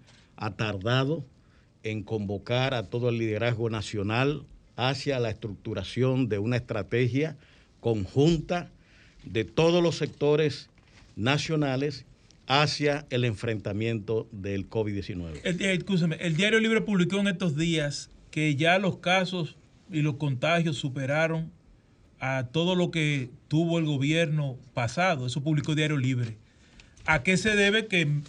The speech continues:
Speaker 2: en tan poco tiempo, ustedes la manejaron desde marzo hasta agosto?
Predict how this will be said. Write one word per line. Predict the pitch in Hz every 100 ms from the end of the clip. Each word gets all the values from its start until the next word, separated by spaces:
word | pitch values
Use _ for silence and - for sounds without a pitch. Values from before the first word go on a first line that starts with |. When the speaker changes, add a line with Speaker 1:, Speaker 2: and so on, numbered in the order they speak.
| -
Speaker 2:
en | 156
tan | 139 151
poco | 123 175 202
tiempo, | 165 185 165 170
ustedes | 123 185
la |
manejaron | 208 208 190 202 214
desde | 190 156 151
marzo | 147 202 226 - 233 - - _ -
hasta | 151 143 160
agosto? | 143 151 151 120 -